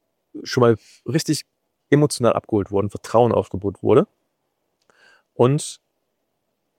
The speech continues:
sie sich halt nirgendwo quasi öffentlich dafür bekunden mussten, „Okay, ich interessiere mich jetzt für dieses Thema“, sondern das halt quasi privat in ihrer Zeit hören konnten und dann haben sie gemerkt, „Wow, sie kann mir wirklich helfen. Das ist ja mega.“ Ja, das ist auch so ein Beispiel.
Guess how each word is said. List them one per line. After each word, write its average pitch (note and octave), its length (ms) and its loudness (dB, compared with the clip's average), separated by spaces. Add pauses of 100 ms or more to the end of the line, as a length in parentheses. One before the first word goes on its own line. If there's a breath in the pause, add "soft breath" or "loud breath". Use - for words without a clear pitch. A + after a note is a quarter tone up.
sie A#2 200 -2
sich B2 180 -4
halt G#2+ 140 0
nirgendwo A2+ 380 4
quasi G2+ 680 2 (180)
öffentlich A2 380 0
dafür G#2 260 0
bekunden G#2+ 460 0
mussten, F#2+ 340 -6
„Okay, G#2 200 -4
ich - 140 -6
interessiere - 320 -10
mich G2+ 80 -6
jetzt G#2 160 -10
für - 60 -10
dieses F#2+ 200 -4
Thema“, G#2 240 0
sondern G2 200 -4
das G2 140 -6
halt G#2 140 2 (460 loud breath)
quasi G2 400 2 (240)
privat A#2 480 2
in G#2 100 -4
ihrer F#2+ 160 -4
Zeit - 220 -8
hören A#2+ 180 -2
konnten A2 260 -2
und G2+ 80 -2
dann G2 100 -2
haben G2+ 80 -2
sie G2 100 -2
gemerkt, G2 200 -2
„Wow, G#2+ 180 4 (500)
sie A#2+ 140 -2
kann A#2+ 180 0
mir G#2+ 100 2
wirklich G#2+ 240 -4
helfen. A2 200 0 (120)
Das - 140 -8
ist - 60 -6
ja G2 80 -2
mega.“ G2+ 260 0 (460)
Ja, C3+ 220 -2 (100)
das - 360 -6
ist - 120 -8
auch G2 100 -4
so F#2 120 -8
ein F2+ 40 -6
Beispiel. - 260 -14